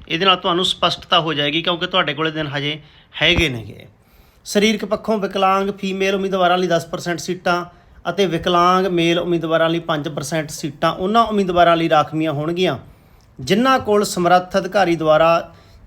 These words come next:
ਜਾਰੀ ਚਾਲੀ ਪ੍ਰਤੀਸ਼ਤ ਜਾਂ ਇਸ ਤੋਂ ਵੱਧ ਵਿਕਲਾਂਗਤਾ ਸਰਟੀਫਿਕੇਟ ਹੋਵੇ। ਸਰਟੀਫਿਕੇਟ ਨਾ ਹੋਣ ਦੀ ਸੂਰਤ ਵਿੱਚ ਦਾਖਲੇ ਦਾ ਕਲੇਮ ਵਿਚਾਰਨਯੋਗ ਨਹੀਂ ਹੋਵੇਗਾ। ਜਿਹੜੇ ਕੋਈ ਜਿਹੜਾ, ਅ,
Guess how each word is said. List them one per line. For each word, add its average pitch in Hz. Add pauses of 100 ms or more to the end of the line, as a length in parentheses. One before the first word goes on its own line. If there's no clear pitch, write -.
(560)
ਜਾਰੀ 180
ਚਾਲੀ 180
ਪ੍ਰਤੀਸ਼ਤ 202
ਜਾਂ 196
ਇਸ 185
ਤੋਂ 190
ਵੱਧ 185
ਵਿਕਲਾਂਗਤਾ 160
ਸਰਟੀਫਿਕੇਟ 147
ਹੋਵੇ। 113 (580)
ਸਰਟੀਫਿਕੇਟ 196
ਨਾ 196
ਹੋਣ 190
ਦੀ 190
ਸੂਰਤ 185
ਵਿੱਚ 185
ਦਾਖਲੇ 160
ਦਾ 180
ਕਲੇਮ 165
ਵਿਚਾਰਨਯੋਗ 156
ਨਹੀਂ 165
ਹੋਵੇਗਾ। 151 (480)
ਜਿਹੜੇ 202
ਕੋਈ 226
ਜਿਹੜਾ, 208 (340)
ਅ, 180